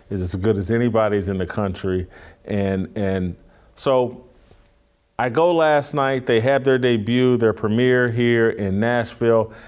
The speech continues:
and man, is it a first-class event.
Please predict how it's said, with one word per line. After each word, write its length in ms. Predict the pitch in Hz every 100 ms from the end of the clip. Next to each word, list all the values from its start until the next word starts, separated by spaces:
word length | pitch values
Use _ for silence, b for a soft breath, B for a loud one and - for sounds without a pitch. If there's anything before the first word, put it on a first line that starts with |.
| B _
and 500 | 123 120 117 117 120
man, 640 | 131 156 147 113 80 - -
is 300 | 131 117 98
it 160 | 123 123
a 180 | 107 87
first-class 1120 | - - 151 143 113 - - 123 113 107 -
event. 580 | 87 87 117 117 110